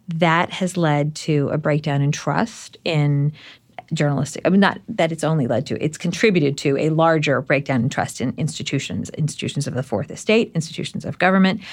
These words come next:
And what is at some point the fundamental frontline duty of online platforms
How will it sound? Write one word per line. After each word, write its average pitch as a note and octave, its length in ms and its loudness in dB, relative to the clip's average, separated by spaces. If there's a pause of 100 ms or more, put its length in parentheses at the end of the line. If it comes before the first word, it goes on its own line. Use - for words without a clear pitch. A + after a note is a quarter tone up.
(320)
And E3 300 4
what F#3 400 4
is D#3+ 420 2 (140)
at D3+ 160 -2 (400)
some F#3+ 340 4
point D3 400 2 (180)
the D3 140 -4
fundamental E3 1080 4
frontline E3 600 2
duty C#3+ 460 2
of C#3+ 500 -2 (480)
online D#3+ 380 4
platforms D3 800 -2